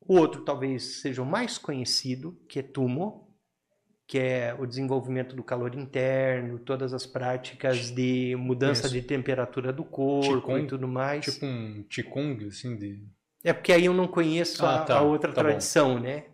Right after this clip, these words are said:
Speaker 1: Mas Tummo, é, Bardo, os yogas do Bardo, que é me preparar para a morte, propriamente dito, e pro período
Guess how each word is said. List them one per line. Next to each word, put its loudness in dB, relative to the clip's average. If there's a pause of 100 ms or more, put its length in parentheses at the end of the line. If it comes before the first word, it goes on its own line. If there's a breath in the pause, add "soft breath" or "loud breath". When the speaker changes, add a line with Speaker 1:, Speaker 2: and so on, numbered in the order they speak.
Speaker 1:
Mas -4
Tummo, -2 (1000 loud breath)
é, -2 (400)
Bardo, 2 (420)
os -10
yogas 0
do -2
Bardo, -2 (640)
que -12
é -12
me -8
preparar -2
para 2
a -2
morte, -2
propriamente -8
dito, -6
e -16
pro -8
período -4